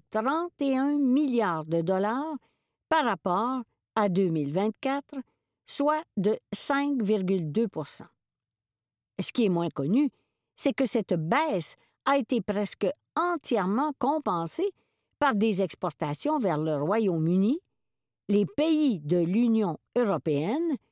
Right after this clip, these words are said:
ou d'autres pays avec qui le Canada n'a pas d'accord de libre-échange. De fait,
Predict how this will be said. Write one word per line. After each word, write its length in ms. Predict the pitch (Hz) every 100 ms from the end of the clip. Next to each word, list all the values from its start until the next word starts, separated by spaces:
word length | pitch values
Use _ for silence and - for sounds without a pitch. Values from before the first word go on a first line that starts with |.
| _ _ _ -
ou 340 | 349 320 277
d'autres 460 | 185 262 311 226 208
pays 460 | 190 170 226 294 - _ _ -
avec 360 | 302 247 196
qui 180 | - 294
le 140 | 190 165
Canada 600 | 254 226 160 170 254 277 _ _
n'a 180 | 202 202 -
pas 240 | 277 381 285
d'accord 540 | 175 151 170 160 151
de 140 | 147
libre-échange. 920 | 147 147 135 139 131 - - _ - _ _ _ _ _ _ _ _ -
De 80 |
fait, 300 | 135 262 311